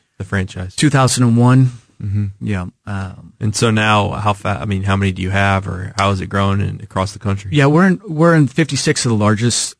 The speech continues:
Speaker 2: uh, markets in the country. And so we are starting to move into some of the smaller markets. So all, almost all of the markets that are more than two million people, we're, we are in. And so now we're starting to move into the one million to two million, uh,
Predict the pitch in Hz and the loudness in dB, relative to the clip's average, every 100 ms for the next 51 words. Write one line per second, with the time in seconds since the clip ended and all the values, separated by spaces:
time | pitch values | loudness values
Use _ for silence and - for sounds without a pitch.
0 | - 110 107 110 104 - 104 117 113 - | -8 -6 -2 0 0 -2 -4 0 0 -2
1 | 95 - 104 107 _ _ _ _ - 104 | -6 -4 -6 -6 _ _ _ _ -6 -2
2 | 98 - 110 104 104 98 110 107 - 101 | -2 -2 0 2 2 0 0 0 -2 -4
3 | 101 101 101 - 110 101 101 104 107 101 | -2 -4 -10 -10 -4 -2 0 0 -2 -4
4 | 101 - 104 95 - 98 90 - 107 101 | -6 -6 -8 -8 -6 -6 -6 -8 -4 -2
5 | 98 101 95 - 92 - 98 90 - _ | -2 -6 -10 -12 -12 -6 -6 -6 -12 _
6 | _ - 107 120 117 - 123 123 117 - | _ -2 2 2 0 -2 0 2 2 2
7 | 110 107 104 95 98 95 92 92 - 98 | 2 2 0 -2 -4 -2 -4 -8 -10 -8
8 | 92 90 85 85 107 101 90 85 - 98 | -6 -8 -12 -12 -6 -4 -4 -8 -4 -4
9 | 92 92 90 - - 98 101 107 98 _ | -4 -6 -10 -10 -8 -6 -4 -4 -4 _
10 | 98 87 82 104 95 87 90 92 90 - | -12 -10 -8 -6 -6 -6 -10 -10 -12 -14
11 | 87 82 85 82 95 82 87 90 87 87 | -14 -12 -14 -14 -12 -12 -12 -12 -14 -16
12 | 87 87 87 92 90 90 87 - 101 95 | -14 -14 -10 -10 -10 -12 -16 -12 -4 -4
13 | 90 87 85 85 _ _ _ _ _ 92 | -4 -10 -16 -20 _ _ _ _ _ -10
14 | 92 | -10